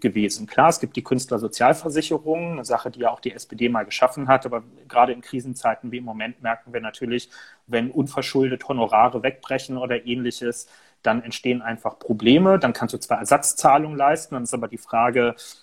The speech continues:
werden aus denen auch Beiträge abgeführt an die Sicherungssysteme? Also erwerbe ich daraus Ansprüche auf, äh, auf so eine Form von Arbeitslosengeld? Was macht das mit den Rentenansprüchen später und so weiter?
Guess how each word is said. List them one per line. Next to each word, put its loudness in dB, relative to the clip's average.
werden 0
aus -8
denen -6
auch -6
Beiträge -2
abgeführt -6
an -14
die -8
Sicherungssysteme? -4
Also -2
erwerbe 4
ich -10
daraus -2
Ansprüche 0
auf, -8
äh, -4
auf -6
so -6
eine -4
Form 0
von -8
Arbeitslosengeld? 0
Was -6
macht -4
das -10
mit -6
den -4
Rentenansprüchen -8
später 2
und -2
so -8
weiter? 4